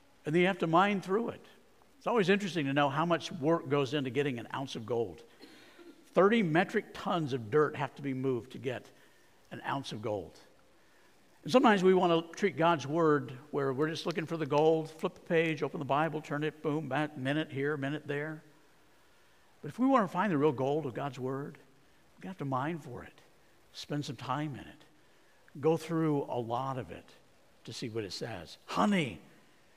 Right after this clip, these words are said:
it's satisfying. Honey's an amazing thing, isn't it? You know, when they were excavating, uh, around the pyramids, they discovered some honey that was, had been there for three thousand years, and it was still edible. Isn't that amazing?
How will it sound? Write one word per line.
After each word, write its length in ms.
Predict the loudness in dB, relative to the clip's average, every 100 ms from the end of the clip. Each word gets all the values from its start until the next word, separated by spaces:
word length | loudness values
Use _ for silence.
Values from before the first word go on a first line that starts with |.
| _ -12
it's 100 | -6
satisfying. 960 | 2 6 6 6 2 -2 -2 -2 -6 -10 -20 _ _ _ _ _ _
Honey's 260 | 2 4 4
an 80 | 4
amazing 400 | 4 2 0 -4
thing, 240 | -4 -6
isn't 240 | -8 -8
it? 120 | -8 -10 -20 _ _ _ _ _ -2
You 60 |
know, 80 | 2
when 80 | 6
they 100 | 6
were 120 | 6
excavating, 840 | 4 0 0 4 6 4 0 -6 -8
uh, 220 | -6 -2
around 260 | 4 4 4
the 60 |
pyramids, 420 | 2 0 0 0 0
they 80 |
discovered 480 | -2 -2 0 0 0
some 160 | -4 -8
honey 380 | -4 -2 0 -2
that 120 | -2
was, 220 | -4 -6 -6
had 160 | -6 0
been 160 | 0
there 200 | 0 -4
for 100 | -6
three 300 | -12 -6 -4
thousand 480 | 0 2 2 0 -6
years, 460 | -4 -6 -6 -10 -18 -20 -20 -20 _ _ -4
and 80 |
it 40 | -4
was 120 | -4
still 260 | 0 0 2
edible. 400 | 0 0 -4 -6 -14 -20 _ _ -20 _ _ _ _ _ _ -20 -4
Isn't 100 | 0
that 60 | 2
amazing? 480 | 2 0 -2 -6